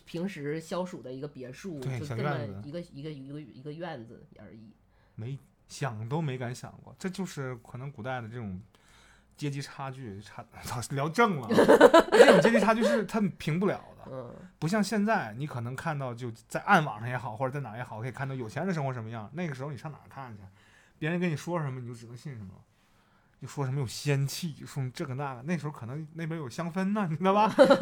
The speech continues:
Speaker 2: <laughs> 对吧？这没见过的美女，可不嘛，所有的美女苗子都他们挑去了，那肯定有他们有美女，你们没有，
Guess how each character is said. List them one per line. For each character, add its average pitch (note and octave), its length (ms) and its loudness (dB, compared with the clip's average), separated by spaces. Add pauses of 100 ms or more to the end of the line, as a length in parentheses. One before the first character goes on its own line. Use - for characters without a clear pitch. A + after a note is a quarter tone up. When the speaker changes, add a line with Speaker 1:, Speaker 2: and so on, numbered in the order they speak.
(120)
Speaker 2:
<laughs> - 480 -6
对 G3+ 100 -2
吧？ G3 140 2
这 G#3+ 160 4
没 E3+ 180 4
见 A#3+ 220 4
过 G3+ 80 2
的 E3+ 60 2
美 F3+ 100 2
女， F3+ 140 2
可 F#3 180 2
不 C4+ 160 0
嘛， A#3 180 8
所 G#3+ 160 4
有 A#3 60 6
的 A3 60 4
美 A3 80 4
女 G#3+ 120 4
苗 F#3 240 2
子 G3 80 -4
都 G3+ 120 0
他 G#3 200 0
们 F#3+ 120 0
挑 D#3 240 -2
去 D3+ 40 -4
了， B2+ 200 -6
那 C#3 100 -8
肯 B2 160 -10
定 E3+ 120 -4
有 A2+ 140 -6
他 C3 200 -10
们 C3+ 100 -8
有 A2 80 -10
美 G#2+ 140 -8
女， A2 120 -10 (160)
你 A2 120 -12
们 G#2+ 100 -8
没 B2 160 -8
有， F#2 240 -14